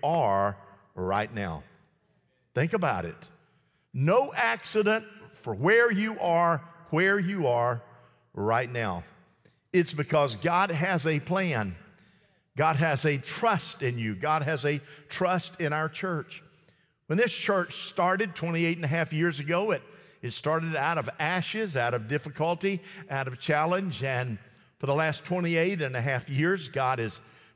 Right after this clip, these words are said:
blessed and God has given us favor in the community. And we've stuck by our mission statement, to know Christ and make him known. And all the ministries and everything that we do, with fifty-five people leaving tomorrow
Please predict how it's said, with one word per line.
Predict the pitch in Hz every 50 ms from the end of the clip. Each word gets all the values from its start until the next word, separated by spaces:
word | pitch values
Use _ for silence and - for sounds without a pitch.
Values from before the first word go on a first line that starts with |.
| _ -
blessed | 123 147 160 170 190 196 185 165 - - -
and | 104 95 98
God | 98 120 123 123 127
has | 123 117 101 -
given | 131 135 127 120 117
us | 113 107 - -
favor | - 160 175 196 202 185 208 202 175 - - - - -
in | 151 151 151
the | 170 170
community. | - 202 190 202 220 247 247 226 165 - 147 123 107 104 - - - - - - _ _ -
And | -
we've | 147 160 170 160
stuck | - - - 196 202 226 220 180
by | 160 175 175 180 196 202 175
our | 185 180
mission | 180 202 220 202 - 180 160 139
statement, | - - 160 143 135 131 131 123 -
to | - 151
know | 143 156 175 202 185
Christ | - - 170 175 190 208 202 - - -
and | 175 175 202 214 208 175 - - - -
make | - 147 165 165 175 -
him | - 196 196 202
known. | 208 226 247 233 208 180 143 120 - - - - _ _ _ _ -
And | - 147 147
all | 151 175 196 208
the | 208 208
ministries | 202 202 208 208 196 202 - 233 226 185 156
and | 175 165
everything | 170 185 202 190 - 196 190 185
that | 175 160 151
we | 151
do, | 147 170 208 240
with | 214 180 147 -
fifty-five | - - 202 - - 208 - - 175 170 170 143
people | - 170 190 170 - 170 165
leaving | 156 175 208 202 208 175
tomorrow | 143 151 135 120 127 143 175 143